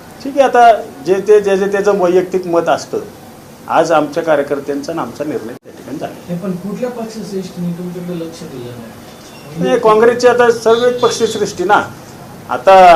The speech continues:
Speaker 1: हर्षवर्धन सपकाळ साहेब हे आता नव्यानं अध्यक्ष झालेले आहे. ह्याच्या मागे जे जे प्रतिनिधी पक्षश्रेष्ठी होते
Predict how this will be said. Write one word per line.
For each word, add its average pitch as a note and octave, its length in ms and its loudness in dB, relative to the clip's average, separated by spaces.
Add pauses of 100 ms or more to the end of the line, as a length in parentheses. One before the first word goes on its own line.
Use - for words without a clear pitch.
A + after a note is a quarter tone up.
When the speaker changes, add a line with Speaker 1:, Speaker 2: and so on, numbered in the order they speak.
(160)
Speaker 1:
हर्षवर्धन F3+ 480 0
सपकाळ F#3 360 4
साहेब F#3+ 260 4
हे F#3+ 120 2
आता G3 220 4
नव्यानं F#3+ 340 4
अध्यक्ष F3+ 340 0
झालेले D3 380 4
आहे. A#2 260 2 (720)
ह्याच्या C#3+ 240 0
मागे F#3 300 4
जे F#3 200 2
जे G3+ 140 2
प्रतिनिधी F#3 680 -4
पक्षश्रेष्ठी F3+ 800 -6
होते D3 520 -2